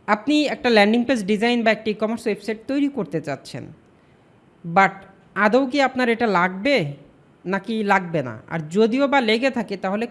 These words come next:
কখন লাগতে পারে? আপনি কি just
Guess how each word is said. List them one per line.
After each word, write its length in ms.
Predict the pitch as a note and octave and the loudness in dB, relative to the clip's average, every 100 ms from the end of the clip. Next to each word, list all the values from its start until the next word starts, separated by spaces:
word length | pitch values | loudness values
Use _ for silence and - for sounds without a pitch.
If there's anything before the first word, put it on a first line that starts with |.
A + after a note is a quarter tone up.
| - | -2
কখন 320 | B3+ B3 C4 | -2 0 -2
লাগতে 400 | B3 F3+ - E3+ | 0 0 -2 -6
পারে? 260 | E3 B2+ A2 - - _ _ _ - _ | -4 -8 -10 -20 -20 _ _ _ -20 _
আপনি 280 | F3 F#3+ A#3 | -4 -2 -4
কি 160 | A#3 A#3+ | -4 0
just 380 | A3 G#3+ G#3+ | 2 0 -2